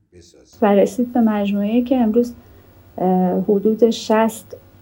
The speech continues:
Speaker 2: نوع مختلف از افزودنی‌های این صنعت رو تولید می‌کنه.
Speaker 1: بله، بله. این پایه و اساس شرکت کیمیاران شد در مکانی به وسعت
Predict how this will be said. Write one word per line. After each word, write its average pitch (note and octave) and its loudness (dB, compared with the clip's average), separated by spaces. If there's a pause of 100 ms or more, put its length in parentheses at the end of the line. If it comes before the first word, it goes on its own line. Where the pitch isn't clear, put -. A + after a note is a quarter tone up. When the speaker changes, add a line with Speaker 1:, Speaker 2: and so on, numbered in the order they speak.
(120)
Speaker 2:
نوع G#3 0
مختلف G3 2
از G3 4
افزودنی‌های F#3 2
این G3 -4
صنعت F3+ -2
رو G3+ -2
تولید - 0
می‌کنه. - -4
Speaker 1:
بله، - -18 (480)
بله. G2+ -16
این B2 -12
پایه A2+ -10
و A#2+ -4
اساس G2+ -12
شرکت G2 -20
کیمیاران F#2+ -18
شد B2 -10 (1800)
در G2+ -14 (220)
مکانی A2 -16
به F2+ -14
وسعت F2 -20